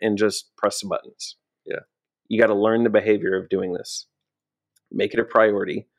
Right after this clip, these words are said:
Speaker 1: Understand that this is networking in twenty twenty-three.
Speaker 2: Yeah.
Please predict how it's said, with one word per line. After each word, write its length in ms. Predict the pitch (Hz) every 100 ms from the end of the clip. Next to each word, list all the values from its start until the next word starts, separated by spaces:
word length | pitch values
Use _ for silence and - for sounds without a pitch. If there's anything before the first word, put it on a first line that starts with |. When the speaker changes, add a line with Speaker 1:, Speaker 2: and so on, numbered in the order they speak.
| _ _ _ _ -
Speaker 1:
Understand 580 | 110 113 - 104 104 101
that 140 | -
this 220 | 110 -
is 320 | - 117 104 101
networking 580 | 104 - 98 - 92
in 120 | 80 87
twenty 260 | - 90
twenty-three. 600 | - - 60 - - - - _ _
Speaker 2:
Yeah. 200 | - -